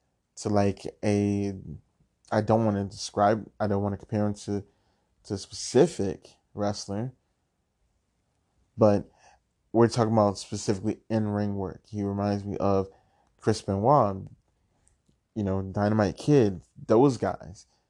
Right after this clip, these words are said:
Guys from Calgary that were just technical masters. He is, he fits right in with those guys. Like, man, you cannot find anybody else that's even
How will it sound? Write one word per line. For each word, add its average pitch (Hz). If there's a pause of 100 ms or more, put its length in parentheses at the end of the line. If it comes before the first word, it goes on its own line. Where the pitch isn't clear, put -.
(120)
Guys 123
from 120
Calgary 117
that 101
were 104
just 104
technical 113
masters. 104 (2000)
He 123
is, 120
he 131
fits 110
right 107
in 110
with 101
those 98
guys. -
Like, 62 (160)
man, 107 (720)
you 120
cannot 117
find 110
anybody 107
else 104
that's 92
even 98